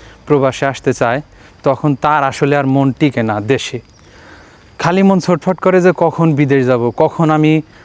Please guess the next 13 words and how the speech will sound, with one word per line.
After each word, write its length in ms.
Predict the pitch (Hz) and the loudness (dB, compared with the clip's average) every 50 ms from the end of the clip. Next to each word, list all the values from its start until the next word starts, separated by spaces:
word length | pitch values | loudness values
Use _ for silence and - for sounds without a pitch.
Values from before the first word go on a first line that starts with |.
| - - | -10 -4
যাইতে 340 | 135 151 156 151 127 147 127 | -2 0 0 0 0 0 0
পারবো। 360 | 120 117 113 110 107 110 113 - - _ _ _ _ _ _ - - - - - - - - | 2 0 0 -2 -4 -8 -10 -12 -18 _ _ _ _ _ _ -20 -20 -20 -20 -20 -20 -6 -4
অবশ্যই 440 | 127 131 135 156 143 - - 180 | -2 0 2 2 0 0 0 0
আসবেন। 460 | 160 143 135 123 117 113 117 113 113 104 - - - - - - - | 0 0 0 -2 -2 -2 -2 -4 -4 -6 -10 -16 -20 -20 -20 -10 -6
এখন 300 | - 143 - - 160 160 | -4 -4 -2 -2 -2 0
যে 140 | 151 175 170 | 2 0 0
কাজটা 340 | - 165 156 151 147 156 143 | 0 0 -2 0 0 0 0
করতেছেন 480 | 143 151 143 - 165 143 - 175 170 | 0 -2 0 0 -2 0 0 -2 -4
সেই 200 | 156 - 156 147 | -2 0 -2 -2
কাজটা 360 | - - 143 143 139 135 143 143 | 0 0 -2 -2 0 0 0 0
নিয়ে 140 | 143 147 | 0 0
ব্যস্ত 260 | 127 135 127 - - 165 | 2 0 0 0 0 0
থাকেন। 400 | - - 151 135 - 196 233 | 0 0 -2 -2 0 -2 -2